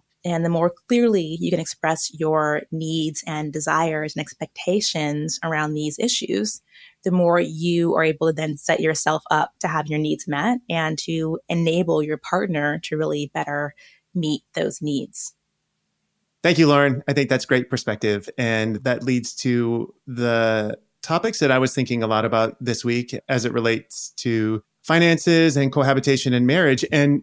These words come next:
Speaker 2: what I really started thinking about was the notion of financial compatibility.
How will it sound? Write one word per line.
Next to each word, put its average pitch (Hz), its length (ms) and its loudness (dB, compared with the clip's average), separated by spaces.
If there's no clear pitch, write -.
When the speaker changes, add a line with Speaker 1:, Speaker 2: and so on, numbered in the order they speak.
Speaker 2:
what 151 180 2
I 208 100 4
really 214 260 4
started 160 260 2
thinking 135 260 2
about 123 260 4
was 120 140 2
the 113 80 0
notion 117 300 0
of 107 80 -4
financial 110 400 -2
compatibility. 104 680 -6